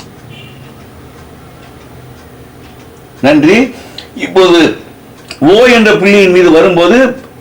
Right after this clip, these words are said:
பிரேக் பிடித்தது போல் நிற்க வேண்டும் என்று மனதிலே கட்டளை இடுகிறார். கொஞ்சம் கொஞ்சமாக ஆட்டம் குறைந்து ஓ என்ற புள்ளியில் வந்து நிற்கிறது. இப்பொழுது அந்த கிறிஸ்டல்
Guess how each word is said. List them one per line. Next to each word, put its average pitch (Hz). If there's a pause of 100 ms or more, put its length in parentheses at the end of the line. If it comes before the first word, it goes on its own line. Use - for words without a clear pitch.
(880)
பிரேக் 254
பிடித்தது 208
போல் 190
நிற்க 175
வேண்டும் 160 (180)
என்று 180
மனதிலே 170
கட்டளை 170
இடுகிறார். 151 (680)
கொஞ்சம் 190
கொஞ்சமாக 180
ஆட்டம் 156
குறைந்து 147 (140)
ஓ 175
என்ற 175
புள்ளியில் 151
வந்து 135
நிற்கிறது. 113 (920)
இப்பொழுது 202 (840)
அந்த 156
கிறிஸ்டல் 175